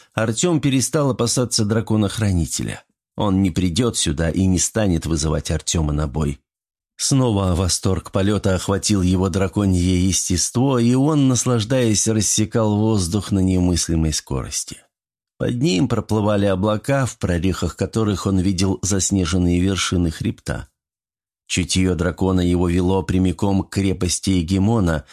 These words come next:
и вскоре он достиг её, сел на парапет стены, принял образ человека и спустился вниз. В теперь уже своих покоях он нашёл Аргумина в объятиях служанки, и, не церемонясь, нарушил их уединение.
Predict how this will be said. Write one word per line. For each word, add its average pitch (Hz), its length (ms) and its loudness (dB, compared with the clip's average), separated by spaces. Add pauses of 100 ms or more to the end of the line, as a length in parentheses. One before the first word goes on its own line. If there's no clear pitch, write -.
и 113 100 0
вскоре 131 400 0
он 120 160 2
достиг 123 540 -2
её, 78 260 2
сел 101 340 0
на 101 140 2
парапет 95 480 -2
стены, 120 560 0 (220)
принял 131 460 2
образ 113 360 0
человека 135 600 0
и 123 180 0
спустился 87 680 0
вниз. - 440 -2 (560)
В - 60 -20
теперь 180 320 0
уже 156 220 2
своих 151 380 2
покоях 131 540 0
он 123 160 4
нашёл 117 460 2
Аргумина 101 640 2
в 78 80 2
объятиях 85 600 0
служанки, 98 680 0
и, 113 260 2
не 110 140 4
церемонясь, 127 760 2
нарушил 110 560 0
их 90 160 -2
уединение. 76 840 -2